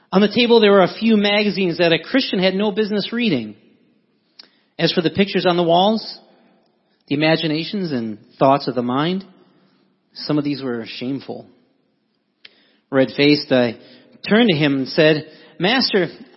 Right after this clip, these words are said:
I know that this room needs to be cleaned up and made over.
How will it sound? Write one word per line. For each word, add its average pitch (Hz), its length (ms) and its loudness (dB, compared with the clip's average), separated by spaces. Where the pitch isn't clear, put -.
I 214 120 -2
know 240 300 6
that 208 160 0
this 208 220 -2
room 214 160 2
needs 196 240 2
to 170 80 -10
be 175 120 -6
cleaned 180 360 0
up 156 240 4
and 160 120 -2
made 165 200 2
over. 135 440 0